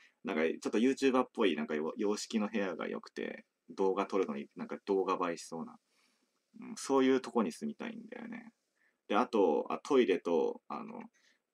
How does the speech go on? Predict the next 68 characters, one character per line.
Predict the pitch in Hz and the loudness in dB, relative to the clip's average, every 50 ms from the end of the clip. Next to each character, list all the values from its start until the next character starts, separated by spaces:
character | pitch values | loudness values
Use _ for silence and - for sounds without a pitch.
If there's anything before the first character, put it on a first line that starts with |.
| _ _ - | _ _ -4
お | 104 | -4
風 | - - 110 | -2 0 2
呂 | 95 | 2
は | 80 69 - | 2 0 -2
別。 | - 82 - - 78 - - | -6 -10 -6 -6 -4 -4 -4
あ | 92 | -4
の、 | 85 82 | -6 -4
ユ | 87 107 117 | 2 4 4
ニ | 135 147 | 4 4
ッ | 123 - _ _ | -2 -6 _ _
ト、 | _ 143 135 110 - 113 | _ 4 4 4 4 2
あ、 | 110 | 0
初 | - - 107 | 2 -2 -2
見 | - 117 110 107 107 | 2 2 2 4 4
堂 | 104 104 87 73 | 4 2 2 0
も。 | 71 71 65 - _ _ _ _ _ _ _ _ _ _ | -2 -6 -8 -10 _ _ _ _ _ _ _ _ _ _
あ | 92 | -6
の | 85 82 80 | -6 -4 -4
ね、 | 80 76 67 - - - _ _ _ _ _ _ _ _ _ _ _ _ _ _ _ _ _ _ _ - - | -4 -6 -6 -8 -14 -20 _ _ _ _ _ _ _ _ _ _ _ _ _ _ _ _ _ _ _ -10 -4
俺 | - 101 98 | -2 2 6
ユ | 107 123 | 6 6
ニ | 156 175 165 | 6 4 0
ッ | - | 2
ト | - 180 170 | 2 4 4
バ | 180 | 4
ス | 175 - - | 4 2 0
が | - | 0
本 | - 120 120 120 | 0 0 -2 0
当 | - 123 | 2 0
に | 120 | 0
生 | 113 - 123 113 | 2 2 2 2
理 | 117 117 | 2 2
的 | 120 117 117 113 | 2 2 2 2
に | 107 | 2
無 | 107 101 | 2 0
理 | - | -2
だ | - - | -4 -8
し、 | - - - 67 55 - - - _ _ _ - - _ _ _ _ - | -10 -8 -10 -10 -10 -12 -14 -18 _ _ _ -20 -20 _ _ _ _ 2
ト | - 165 156 | 4 6 6
イ | 127 | 6
レ | 107 92 | 6 4
と、 | - - 90 85 76 - - - | 4 2 2 2 2 0 -2 -6
あ | 76 76 | -8 -10
の、 | - - - - - 233 - _ _ _ _ _ _ _ _ _ _ _ _ _ _ _ | -10 -12 -12 -12 -12 -14 -16 _ _ _ _ _ _ _ _ _ _ _ _ _ _ _
風 | - - 123 113 | -2 0 2 4
呂 | 117 104 | 4 4
は | 85 69 69 | 2 0 -2
ね、 | 69 64 58 - - - | -6 -10 -12 -12 -12 -10
完 | - - 117 107 104 98 | -6 -4 -2 -2 0 0
全 | 107 101 | 0 -2
に | 95 - | -2 0
別 | - 98 87 - - 104 | -2 -2 -2 -2 -4 -2
で、 | 95 110 101 82 60 - - _ _ _ _ _ _ - | 0 2 2 2 0 -2 -8 _ _ _ _ _ _ -6
床 | - 104 98 - - 120 113 | -4 -4 -4 -2 0 0 2
が | 107 123 110 92 82 | 2 2 2 2 0
も | 82 78 | -2 -6
う | - - | -8 -6
パ | 113 104 87 80 76 | -4 -2 -2 -2 -2
ー | - | -4
っ | - | -6
て | - 82 | -10 -12
こ | - _ 62 58 | -12 _ -10 -10
う | |
な | 55 55 | -8 -10
ん | - | -10
か | - 57 52 50 - | -10 -10 -8 -6 -6
あ | 92 | -6
っ | - | -8